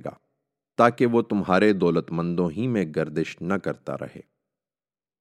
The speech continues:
اور رسول کا منصب یہی ہے کہ جو تمہیں دے وہ لے لو، اور جس چیز سے روکے اس سے رک جاؤ، اور اللہ سے ڈرتے رہو، بے شک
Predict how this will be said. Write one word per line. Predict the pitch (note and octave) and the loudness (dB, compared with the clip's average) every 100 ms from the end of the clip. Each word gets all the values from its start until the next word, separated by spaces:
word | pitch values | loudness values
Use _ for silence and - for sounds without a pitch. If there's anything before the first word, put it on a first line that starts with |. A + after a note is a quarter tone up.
| _ - | _ 2
اور | F#2+ F#2 | 4 6
رسول | F2 - A#2 A#2 G#2 | 4 2 2 2 2
کا | G2+ | 0
منصب | F#2 F2 D#2+ G2 D#2 | 0 -2 -4 -6 -6
یہی | D2+ C#2+ G#2+ G2 | -6 -2 0 0
ہے | D#2+ C#2 _ _ _ _ _ - | 0 -4 _ _ _ _ _ 2
کہ | F#2+ | 2
جو | E2 G#2 B2+ | 4 6 6
تمہیں | B2+ G#2+ G2 F#2 | 4 0 2 0
دے | D2+ E2+ G2+ G2+ - _ _ - | 2 4 4 4 -2 _ _ -18
وہ | C#2+ D2+ | -8 -6
لے | C#2 D#2+ | 0 4
لو، | G#2 A2+ B2+ B2+ _ _ _ | 6 6 4 -2 _ _ _
اور | - F2 | 0 2
جس | F2 G2 C3 - | 2 2 0 0
چیز | A#2+ A#2+ | 0 0
سے | - A2+ G2 | 2 4 4
روکے | E2+ B2+ B2+ E2 - _ _ _ - | 6 4 2 -2 -2 _ _ _ -10
اس | E2 | -8
سے | - D#2+ | -6 -6
رک | C2 D2+ - - | -4 -4 -6 -8
جاؤ، | D2+ - _ _ _ _ _ _ _ _ _ _ - | -10 -12 _ _ _ _ _ _ _ _ _ _ 0
اور | G#2 | 4
اللہ | B2 A#2+ G#2+ F#2 | 6 8 6 4
سے | - D2 | -6 -6
ڈرتے | D2 D2 - F#2 | -4 -4 2 2
رہو، | D2+ - - - _ _ _ _ - | 0 -6 -12 -14 _ _ _ _ -18
بے | D2+ F#2+ F#2+ | -2 4 4
شک | - E2 - | 4 0 -2